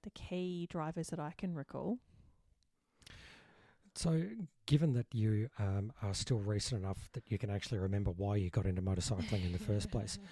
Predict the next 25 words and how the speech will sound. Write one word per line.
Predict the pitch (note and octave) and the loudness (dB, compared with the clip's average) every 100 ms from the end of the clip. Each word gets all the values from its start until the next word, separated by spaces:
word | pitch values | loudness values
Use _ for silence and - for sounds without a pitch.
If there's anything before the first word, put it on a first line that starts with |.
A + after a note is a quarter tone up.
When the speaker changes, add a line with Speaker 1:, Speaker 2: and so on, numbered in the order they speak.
| - - | -16 -18
Speaker 1:
<laughs> | - - - | -20 -20 -10
Speaker 2:
has | - C#3+ E3 D#3 D3+ B2 - F#3 | -2 4 4 4 2 -2 -4 0
y-, | E3+ F3+ | 0 2
you | B2 G#2+ | 4 4
had | F2+ C3+ A2 | 2 0 -2
that | G#2+ A2 G#2+ - | -2 -2 -2 -4
sort | - G2 | -4 -2
of | |
vision | F2 F2+ G2 F2+ G#2 F#2 F2+ G2 | 0 2 4 4 0 -2 -4 -2
and | G2+ F#2 | -2 -2
that | F#2 - | -4 2
perception | - - G#2 - F#2 | 2 4 -2 0 -2
of | |
what | F#2+ G#2 | 0 -2
it | |
was | C3 G2 | -2 -2
going | G2+ G2 G2+ | 0 0 0
to | - | 0
be | F#2+ | 0
like? | F2 F#2+ A2 - - - - - - - - | 0 -4 -8 -16 -20 -20 -20 -20 -20 -20 -2
Has | C3+ C#3 | 2 2
the | B2+ | 4
reality | A#2 G#2+ G#2+ G2 | 4 4 2 2
matched | F#2 E2 | 0 -4
it? | - | -8